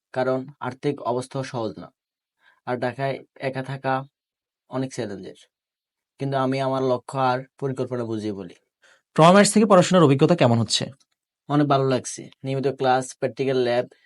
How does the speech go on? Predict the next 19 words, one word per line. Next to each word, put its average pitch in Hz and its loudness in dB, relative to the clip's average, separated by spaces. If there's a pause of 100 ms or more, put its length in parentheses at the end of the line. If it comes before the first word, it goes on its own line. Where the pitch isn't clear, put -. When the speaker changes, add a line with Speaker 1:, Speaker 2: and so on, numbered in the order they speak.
(160)
Speaker 1:
শিক্ষকরা 135 -10
খুব 139 -6
সহানুভূতিশীল। 110 -8 (400)
আমি 135 -6
নতুন 139 -6 (320)
অনেক 131 -6
কিছু 143 -10
শিখেছি, 135 -8
যা 127 0
আগে 127 -2 (140)
চিন্তাও 123 -6
করিনি। 95 -8 (500)
এখানে 143 -2
শিখে 147 -6
নিজকে 139 -6
বলতে 131 -2
পেরেছি, 131 -4
আত্মবিশ্বাস 120 -6
বাড়েছে। 101 -10